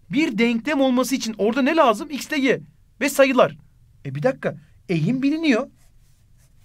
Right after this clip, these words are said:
E, nokta biliniyor. E, buradaki X bir, Y birler biliniyor. Bu da biliniyor. O zaman bilinmeyen ne? X'ler, Y'ler. Aa, o zaman ben bunu bir düzelteyim arkadaşım. Düzeltirsem ne olacak bak? Hemen şu X bir, Y bir'i karşıya atayım.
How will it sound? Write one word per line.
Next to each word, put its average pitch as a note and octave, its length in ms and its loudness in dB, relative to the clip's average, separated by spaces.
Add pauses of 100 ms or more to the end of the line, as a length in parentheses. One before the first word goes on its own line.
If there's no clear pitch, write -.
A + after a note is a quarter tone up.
(480)
E, D#3 140 -4
nokta F#3+ 340 0
biliniyor. G#3+ 420 2 (960)
E, D3 120 -4
buradaki C4+ 340 0
X A#3+ 340 -6
bir, D#4 80 -2
Y C#4 260 2
birler C#4 280 4
biliniyor. F#3+ 400 -2 (140)
Bu A3 180 -6
da C#4+ 140 0
biliniyor. G#3 380 0
O G#3 60 -4
zaman B3 260 2
bilinmeyen C4+ 380 2
ne? E4 80 -2
X'ler, D4 320 0
Y'ler. C#4+ 340 2
Aa, B3 500 -2 (580)
o F3 100 0
zaman C#4+ 320 4
ben D#4 220 4
bunu D#4 120 -4
bir C#4 60 -8
düzelteyim C#4+ 460 2
arkadaşım. G#3+ 460 0 (540)
Düzeltirsem D4 720 2
ne G3 40 0
olacak C#4+ 460 2
bak? F#3 240 4 (380)
Hemen D#4+ 340 4
şu D4+ 160 -4
X B3+ 220 -4
bir, C4+ 100 0
Y A#3+ 220 0
bir'i G3 120 -2
karşıya F#3 380 0
atayım. G3+ 280 -4